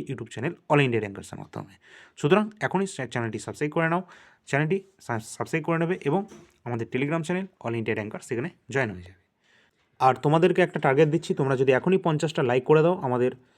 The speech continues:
তাহলে আমরা এক্ষুনি এই পিডিএফটা কিন্তু আমাদের Telegram চ্যানেলে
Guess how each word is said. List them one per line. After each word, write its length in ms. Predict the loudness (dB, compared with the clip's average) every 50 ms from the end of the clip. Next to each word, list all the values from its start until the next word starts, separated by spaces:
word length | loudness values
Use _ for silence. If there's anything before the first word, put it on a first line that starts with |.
| _ _ _ _ -2
তাহলে 280 | 0 2 2 2 2 2
আমরা 320 | 0 -2 -2 -2 -2 -2 -4
এক্ষুনি 340 | -8 -8 -4 0 0 0 0
এই 200 | 0 2 0 0
পিডিএফটা 420 | 0 2 2 4 4 4 4 0
কিন্তু 240 | -2 -2 -2 -2 -2
আমাদের 220 | -2 -2 -2 -2 -2
Telegram 320 | -2 0 2 2 0 0 -2
চ্যানেলে 340 | -2 -4 -2 -2 -4 -4